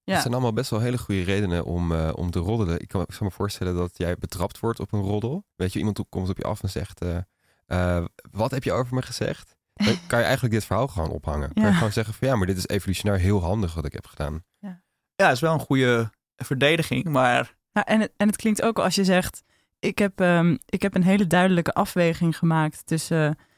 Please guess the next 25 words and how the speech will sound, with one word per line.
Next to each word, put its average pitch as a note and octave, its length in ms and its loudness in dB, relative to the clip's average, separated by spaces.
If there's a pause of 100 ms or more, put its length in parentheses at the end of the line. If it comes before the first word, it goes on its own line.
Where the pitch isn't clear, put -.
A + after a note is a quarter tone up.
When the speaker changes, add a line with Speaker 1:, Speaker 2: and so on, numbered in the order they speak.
(220)
Speaker 1:
eh, E3 360 -2 (320)
in E3+ 120 -2
een D#3+ 60 0
soort E3+ 180 0
van E3 200 0
mijn D#3+ 160 2
individualiteit D#3+ 1080 2
en - 100 0
mijn E3+ 120 4
eigen E3+ 300 0
belang E3 340 2 (320)
en F3+ 120 4
wat E3 160 4
het D#3+ 160 0
beste E3 320 2
is D#3+ 140 -2
voor E3 140 -2
de D#3+ 60 -2
groep." - 480 -6
Speaker 3:
Ja, - 220 2
nice. B2 360 -4
Speaker 1:
Ehm, D#3 460 2 (340)
<laughs> G3+ 80 0 (340)
en G#3 100 6
uit, F#3+ 240 4